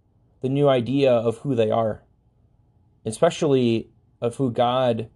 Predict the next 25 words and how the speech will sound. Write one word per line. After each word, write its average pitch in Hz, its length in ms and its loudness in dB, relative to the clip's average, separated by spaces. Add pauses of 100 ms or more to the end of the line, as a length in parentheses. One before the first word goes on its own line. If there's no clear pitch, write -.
(160)
plans 139 440 -2
for 117 140 -2
them 104 540 -4
to 101 100 -12
be. 104 380 -6 (1500)
In 143 80 0
this 156 140 4
particular 160 500 2
example, 135 680 0 (540)
Simon 147 680 0 (300)
is 117 100 -10
changed 131 480 -4
to - 60 -12
Peter. 120 500 0 (580)
He 151 120 -4
is 139 140 0
literally 147 440 2
given 123 440 -2
the 110 100 -2
name 107 540 -4
Rock. 123 480 0 (760)
In 147 100 -2
the 151 120 2
original 147 500 2
Aramaic, 131 760 -2